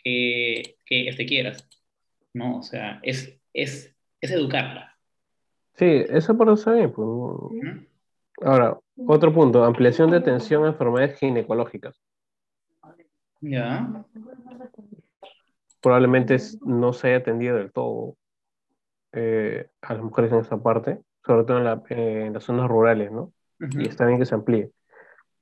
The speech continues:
Speaker 2: El otro, fortalecimiento de capacidades y ampliación de competencias del stem en igualdad de género y no discriminación.
Speaker 1: Ujú.
Speaker 2: Ahora, eso es, eh,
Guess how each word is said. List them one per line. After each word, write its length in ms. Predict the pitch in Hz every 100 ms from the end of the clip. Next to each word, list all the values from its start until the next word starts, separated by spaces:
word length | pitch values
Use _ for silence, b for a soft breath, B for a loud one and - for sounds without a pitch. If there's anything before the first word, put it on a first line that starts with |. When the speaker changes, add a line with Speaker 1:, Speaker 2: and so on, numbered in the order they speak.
| _
Speaker 2:
El 60 | 127
otro, 220 | 127 113
fortalecimiento 840 | - 120 117 120 117 123 139 151 175
de 100 | 175
capacidades 840 | 117 104 - 113 113 110 143 - _ _ _
y 60 | 120
ampliación 380 | 110 110 139 139
de 140 | 151
competencias 580 | 139 117 107 123 139 135
del 240 | 104 - _ _ _ _ _ _ _ _ _ _ _
stem 420 | 123 131 214 - _ _ _ _ _ _ _ _ -
en 120 | 127
igualdad 540 | 120 107 104 107 117 120
de 140 | 120
género 420 | - 123 123 135
y 100 | 131
no 100 | 117
discriminación. 720 | 113 113 113 101 101 - 107 - _ _ _ _ _ _ _ _ _ _ _ _ _ _ _ _
Speaker 1:
Ujú. 440 | 135 135 165 208 104 - - _ _ _ _ _ _ _ _ _ _ _ _ -
Speaker 2:
Ahora, 360 | 127 113 98 - _ _
eso 180 | 131 170
es, 60 | 170 _ _ - 92
eh, 160 | 101